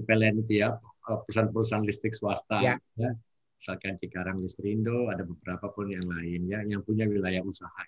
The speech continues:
Speaker 1: itu. Kemudian juga, eh, Pak,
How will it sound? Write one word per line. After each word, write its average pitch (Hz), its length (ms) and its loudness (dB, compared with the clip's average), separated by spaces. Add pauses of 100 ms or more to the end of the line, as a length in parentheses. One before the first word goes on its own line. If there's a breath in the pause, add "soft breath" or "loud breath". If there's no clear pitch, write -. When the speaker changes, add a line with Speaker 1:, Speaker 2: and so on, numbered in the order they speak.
(140)
Speaker 1:
itu. 85 120 -12 (880)
Kemudian 135 680 6
juga, 117 400 6 (240)
eh, 113 460 6 (540)
Pak, 104 420 0